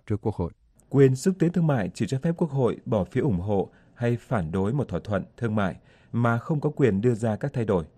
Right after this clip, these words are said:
Speaker 2: Tuy nhiên, dự luật này đang phải đối mặt với sự phản đối gay gắt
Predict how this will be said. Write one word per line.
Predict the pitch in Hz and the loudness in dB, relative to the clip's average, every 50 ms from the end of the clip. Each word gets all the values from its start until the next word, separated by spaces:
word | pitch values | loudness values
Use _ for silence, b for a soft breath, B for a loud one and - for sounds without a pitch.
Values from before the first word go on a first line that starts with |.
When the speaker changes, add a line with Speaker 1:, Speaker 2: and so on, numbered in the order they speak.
| b b b b b b b b | b b b b b b b b
Speaker 2:
Tuy | - 160 156 | 0 0 2
nhiên, | 160 160 160 156 143 | 4 4 4 4 4
dự | 123 107 | 2 0
luật | 104 104 98 - | 0 0 0 0
này | 107 107 101 101 | 0 0 0 0
đang | 95 - 120 117 117 117 | 0 0 0 0 0 -2
phải | 113 - 117 90 | -2 -2 -2 0
đối | 85 104 117 | 0 0 0
mặt | 127 113 87 b b b b b b | 0 -2 -2 b b b b b b
với | 98 107 107 113 131 | 0 2 2 2 2
sự | - - 147 113 95 | 0 0 -2 -2 -2
phản | - - 98 90 85 87 | 0 -2 -2 0 0 0
đối | 95 98 104 120 | 0 0 0 0
gay | 127 127 135 127 127 | 0 0 2 2 2
gắt | 120 151 175 | 2 0 -2